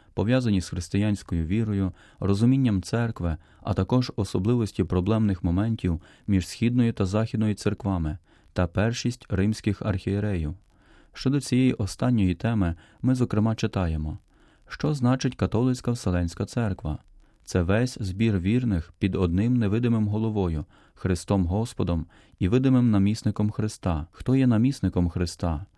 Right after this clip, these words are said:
Наступник апостола Петра. Бо одному святому Петрові доручив Бог католицьке Вселенське душпастерство, а не іншим апостолам. Тому ця влада залишилася тільки в наступнику Петра,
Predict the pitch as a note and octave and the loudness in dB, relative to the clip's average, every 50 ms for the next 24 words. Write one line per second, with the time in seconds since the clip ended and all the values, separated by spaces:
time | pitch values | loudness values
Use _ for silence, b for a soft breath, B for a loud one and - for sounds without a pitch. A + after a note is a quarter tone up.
0 | b b b b b b G2 F#2 F2 - - - G#2 A2+ A#2+ - B2+ B2 B2 - | b b b b b b 0 0 0 -2 -4 -2 -2 -2 0 0 0 -2 -2 -2
1 | - G2+ F#2+ - F2+ F2+ F2+ - - G2 G2 G2 - - G2+ - - - F2 E2 | -4 -4 -2 0 0 -2 -2 -2 -2 -2 -2 -2 -2 -4 -4 -4 -2 -2 -2 -2
2 | D#2 F2+ - b b b b b b b - F2+ F2+ F#2 F#2+ F#2+ A2 B2+ C3 C3 | -2 -6 -10 b b b b b b b -2 2 2 4 4 4 2 2 4 2
3 | B2 A#2+ - - G2+ - B2+ B2 A#2+ G#2 - G2+ F#2+ - - A2+ A#2+ A2 F2+ D#2+ | 2 0 0 -2 0 2 2 2 2 2 0 -2 -2 0 0 0 0 0 0 0
4 | E2 E2+ F#2 F#2+ F#2+ G2 - - C3 B2 G#2+ F#2 G2+ A2+ B2 A#2+ - - G#2+ F#2+ | 0 0 0 0 0 0 0 0 0 0 0 0 0 0 0 -2 -4 -4 -4 -2
5 | - B2 B2+ B2+ A#2 - - - A2 A2 - - G2 F#2+ G2+ G#2 G#2 - - G2+ | -2 -2 -2 -2 -2 -4 -4 -4 -4 -4 -2 -2 0 0 0 0 -2 -2 -2 -2
6 | G2+ G#2 G2+ - - - A2 G#2 - - F2+ F2 - - - F2+ E2+ F2 b b | -2 -2 -4 -4 -4 -4 -4 -4 -4 -4 -6 -8 -8 -8 -8 -8 -8 -8 b b
7 | b b b b b G#2+ G#2 G#2+ G2+ - - A2 A2 G#2+ - G2 G#2 G#2 G2+ - | b b b b b 0 2 2 2 2 0 0 0 0 0 0 0 0 -2 -2
8 | G#2+ G2+ F2+ - - - E2 D#2 D#2 E2 E2+ b b b b b b b b G2+ | -4 -4 -4 -4 -4 -4 -4 -4 -4 -8 -10 b b b b b b b b 0
9 | G#2 G#2 F#2+ - - F2+ F2 F2 F#2 G#2 A2+ G#2+ G2 F2+ F#2+ F#2+ F#2+ F#2 - B2+ | 2 2 2 2 0 0 2 2 0 0 0 -2 -2 0 0 0 0 0 0 0
10 | C3 B2+ A#2+ - A2 G2 - A#2+ A#2+ B2+ - A#2+ G#2+ G#2 G#2 G2+ - - A#2+ B2 | 0 0 0 -2 -2 -2 0 0 0 0 0 0 0 0 0 -2 -2 -2 -4 -2
11 | B2 B2 A2+ - B2 A2+ - A2+ - - - F#2 E2 D2+ | 0 -2 -2 -2 -2 -4 -4 -4 -4 -2 -2 -2 -2 -2